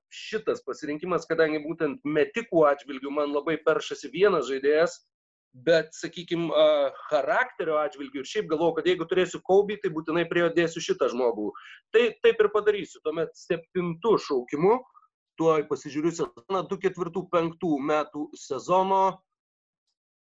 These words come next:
LeBronas Jamesas keliauja pas mane žaist į žaidėjų.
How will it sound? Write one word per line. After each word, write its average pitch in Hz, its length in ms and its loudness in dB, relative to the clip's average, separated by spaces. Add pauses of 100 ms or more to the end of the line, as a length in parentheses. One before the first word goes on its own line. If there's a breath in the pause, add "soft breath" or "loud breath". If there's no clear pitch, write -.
(240)
LeBronas 220 640 0
Jamesas 240 560 -4
keliauja 196 420 0
pas 185 200 -12
mane 185 260 -4
žaist 185 320 -4
į 175 160 -12
žaidėjų. 165 720 -2